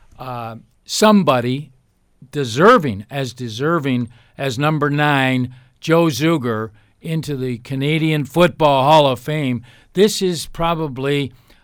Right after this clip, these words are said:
uh, sadly, the biggest, uh, omission, the biggest misstep. This man, Joe Zuger, and full disclosure, Scott, I'm not saying this because he's a Hamilton Tiger Cat. He went to Arizona State. This guy,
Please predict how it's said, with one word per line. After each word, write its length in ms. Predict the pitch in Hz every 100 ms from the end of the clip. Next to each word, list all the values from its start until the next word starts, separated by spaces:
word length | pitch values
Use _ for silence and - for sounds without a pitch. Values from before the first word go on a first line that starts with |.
| _
uh, 40 | 117
sadly, 640 | - 185 175 165 135 143
the 140 | 131 127
biggest, 580 | 107 175 180 170 -
uh, 200 | 151 135 107 _ _ _ _
omission, 680 | 143 143 156 170 - 220 220 - _
the 100 | 139
biggest 400 | 123 165 147 139
misstep. 720 | 127 139 180 - - 180 202 - - _ _ _ -
This 520 | - 131 226 240 - - -
man, 800 | 131 143 175 170 123 104 107 107 _ _
Joe 280 | - 151 151
Zuger, 540 | 120 143 143 113 123
and 160 | 185 202
full 220 | - 254
disclosure, 720 | 214 202 - 180 196 147 120
Scott, 320 | 104 143 135
I'm 140 | 165 180
not 220 | 233 240
saying 340 | - 214 208
this 180 | 165 139
because 340 | - 123 147 127
he's 180 | 151
a 60 | 139
Hamilton 480 | 131 147 139 123 127
Tiger 360 | 151 165 165 123
Cat. 340 | 120 110 135 _ - -
He 140 | 233
went 220 | 240 240
to 80 | 202
Arizona 640 | 185 202 202 156 180 170
State. 440 | 156 - 202 156 -
This 280 | 226 247 -
guy, 500 | 185 160 160 180